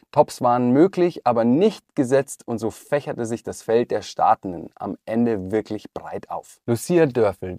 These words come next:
durfte als Dritte schon zehn Minuten nach Halbfinalbeginn ihr Glück versuchen, konnte allerdings im ersten Boulder noch nicht so richtig in den Wettkampf finden.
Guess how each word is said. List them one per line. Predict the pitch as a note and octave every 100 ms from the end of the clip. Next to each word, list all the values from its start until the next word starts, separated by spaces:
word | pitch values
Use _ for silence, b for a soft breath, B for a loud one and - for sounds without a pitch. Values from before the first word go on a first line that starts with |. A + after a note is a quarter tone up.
| _
durfte | C3 B2+ -
als | B2 -
Dritte | - C3+ C3
schon | - B2+ A#2+
zehn | - - D#3 D#3+
Minuten | C#3+ B2+ A#2+ - G#2+
nach | G#2+ A#2 -
Halbfinalbeginn | G#2+ - F#2+ F2 F2 F2 F#2+ F#2+
ihr | F#2
Glück | G2+ G2
versuchen, | A#2 G#2+ A#2 D3 D3 b b b
konnte | - D3+ D#3+
allerdings | G2 C3 A#2+ B2 A#2+
im | A2 A#2+ -
ersten | A#2 A#2 - B2
Boulder | A2+ A#2 A2+
noch | A2+ G#2
nicht | G#2+ G2
so | -
richtig | G#2+ G2+ F#2 - -
in | F2
den | E2+ F2
Wettkampf | - _ - D#2+
finden. | - E2 _ -